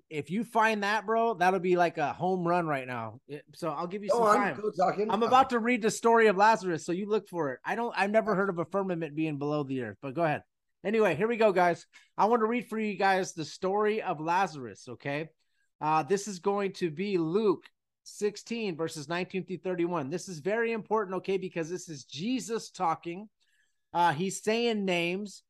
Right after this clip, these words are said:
Speaker 1: When he's speaking names, it's not a parable, okay? Uh, it's a story of Lazarus, okay?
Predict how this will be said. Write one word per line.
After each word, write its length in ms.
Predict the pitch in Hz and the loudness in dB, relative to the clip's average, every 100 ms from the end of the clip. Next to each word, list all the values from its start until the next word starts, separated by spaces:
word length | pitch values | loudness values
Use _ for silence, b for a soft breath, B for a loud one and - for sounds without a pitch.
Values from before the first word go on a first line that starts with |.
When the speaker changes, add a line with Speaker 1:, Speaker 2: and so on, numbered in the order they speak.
| _ _ | _ _
Speaker 1:
When 140 | 151 160 | -2 0
he's 200 | 208 - | 0 -4
speaking 480 | - 269 - 247 | -2 -4 -2 -6
names, 500 | 220 220 220 220 - - _ | -2 0 0 -2 -8 -18 _
it's 220 | 160 147 | -10 -6
not 240 | 180 196 - | 0 0 0
a 60 | 151 | -8
parable, 680 | - 180 233 214 139 110 101 _ | -6 -2 2 0 -2 -10 -12 _
okay? 440 | 135 - 160 175 _ _ _ _ | -12 -4 -2 -2 _ _ _ _
Uh, 140 | 165 165 | -4 -2
it's 180 | 170 | -6
a 80 | 180 | -6
story 640 | 151 - - 311 277 226 175 | -8 -10 -2 0 2 4 2
of 100 | 139 | 2
Lazarus, 640 | 139 131 107 113 98 - | -4 -4 -6 -16 -18 -18
okay? 380 | 110 165 190 | -8 -6 -6